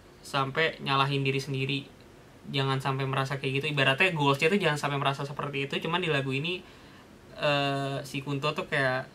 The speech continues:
mentionin kata-kata seperti itulah. Jadi ngebuat kayak kitanya tuh ngerasa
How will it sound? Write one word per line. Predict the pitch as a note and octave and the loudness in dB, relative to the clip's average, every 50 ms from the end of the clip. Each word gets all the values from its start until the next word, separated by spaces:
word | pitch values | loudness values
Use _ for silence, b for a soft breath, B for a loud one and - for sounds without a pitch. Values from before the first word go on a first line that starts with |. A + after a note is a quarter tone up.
| - - - D3+ | -20 -16 -8 -4
mentionin | C#3+ C#3 C#3 C3+ - C#3 C3+ C#3 C3+ C3+ C3+ C3+ C3 C3+ - - - - - - - - - - - | -2 -2 -2 0 -2 -2 0 0 0 0 -2 -4 -4 -6 -10 -14 -20 -20 -20 -20 -20 -20 -16 -8 -4
kata-kata | C3+ C3+ - - - - - - | -2 0 2 2 2 2 0 0
seperti | D3 - D3 - C#3 C3 C#3+ C#3 | -4 -4 -6 -6 -2 0 0 2
itulah. | D3+ D#3 C#3+ C3+ - - - D3 | 2 2 2 2 -2 -8 -8 -4
Jadi | C#3 C#3 C#3+ D3+ D#3 | -2 -2 -2 -2 -4
ngebuat | D3 C#3+ C#3 C#3 C#3 C3+ D3 D#3+ - - | -4 -4 -2 0 2 2 2 2 2 0
kayak | D#3 D3 D3 | 0 0 0
kitanya | D#3 D#3 - C#3 C#3 D3+ | -2 -2 -2 0 0 0
tuh | D#3 E3 F3 F3 E3+ D#3+ | -2 -2 -4 -4 -4 -2
ngerasa | D#3+ C#3 C#3 C3+ - F3 - | -2 -2 0 2 2 0 0